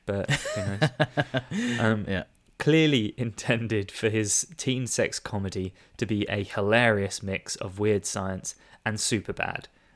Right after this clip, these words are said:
Speaker 1: And I'm, I'm really glad they said that, 'cause
Speaker 2: Mm.
Speaker 1: Superbad is in my notes as
Speaker 2: Yeah.
Speaker 1: well. Um, Cynthia Kirchner's high-tech sex robot Bardot,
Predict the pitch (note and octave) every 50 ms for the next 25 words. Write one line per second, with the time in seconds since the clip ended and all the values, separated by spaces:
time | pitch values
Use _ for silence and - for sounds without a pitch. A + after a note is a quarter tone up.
0 | _ _ - - G2+ G2+ G#2 G#2 - G#2+ G#2+ G#2+ A2+ A2+ G#2 G2 - G#2+ F#2+ F2
1 | - F#2+ F#2+ - - F#2 F2+ - - F2+ - - F#2+ F2+ E2+ E2+ - - G2+ -
2 | - - F#2+ F#2 F#2 F#2 F#2 G2 G2+ F#2 F#2 F2+ F2 E2+ F2+ F#2 F#2 F#2 F2+ _
3 | - - - - - - F2+ D#2+ D#2 G2+ G2 G2 F#2 _ _ _ _ - - -
4 | - - - - - - - _ - _ _ _ _ - A#2 G2+ G2+ G2+ G#2 G2+
5 | _ _ _ _ - _ _ - - - - E3+ D#3+ C#3+ - D3 B2+ A2 - -
6 | B2+ A#2 G#2+ - - - G#2+ G2 - - - B2 A#2 A2 - - - G2 - -
7 | - - A2+ - - - - G2+ G#2+ G2 F2+ - F2+ - - - - - A2 G#2
8 | G2+ F#2+ - G#2+ G2 F#2 F2+ F#2